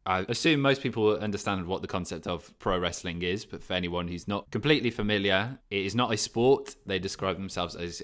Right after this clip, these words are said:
sports entertainment. Men will wrestle each other in a ring until one of them pins the other one, but shh, the result is predetermined.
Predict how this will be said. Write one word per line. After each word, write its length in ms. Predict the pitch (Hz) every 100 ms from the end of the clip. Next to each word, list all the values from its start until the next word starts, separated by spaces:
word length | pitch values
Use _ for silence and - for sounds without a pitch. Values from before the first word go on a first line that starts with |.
| -
sports 600 | - - - 101 - - -
entertainment. 960 | 98 - 92 113 113 110 110 - -
Men 580 | 87 101 117 110 104 95 85
will 300 | 95 92 87
wrestle 440 | 120 127 - 107
each 200 | 107 -
other 240 | 104 101
in 100 | 98
a 60 | 90
ring 420 | 98 98 101 98 -
until 260 | 85 - 90
one 160 | 95
of 120 | 90
them 120 | 87 87
pins 380 | - 110 104
the 120 | 98 98
other 140 | 95
one, 320 | 90 90 90 - _
but 400 | - 90 - - - -
shh, 400 | - - - - _ _ _ _ -
the 80 |
result 400 | 87 85 92 90
is 260 | - 82 -
predetermined. 1000 | - 92 87 82 - 85 85 78 76 -